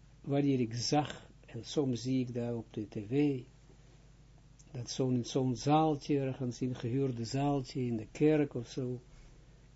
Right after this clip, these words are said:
dat zij ro-, roepen dan de naam Josha en zij vallen allemaal neer.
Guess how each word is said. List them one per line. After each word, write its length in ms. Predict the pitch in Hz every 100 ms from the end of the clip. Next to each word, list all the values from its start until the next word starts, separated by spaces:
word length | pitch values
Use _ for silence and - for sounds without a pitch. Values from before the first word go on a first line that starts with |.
| -
dat 200 | - 107
zij 320 | 107 151 147 139
ro-, 380 | 131 131 123
roepen 380 | 131 156 147 139
dan 180 | 127 120
de 120 | 120
naam 400 | 120 147 156 139
Josha 500 | 120 147 202 170 -
en 200 | 151 131
zij 200 | 123 123
vallen 420 | 110 - 226 208
allemaal 340 | 202 202 196 196
neer. 420 | 196 208 190 127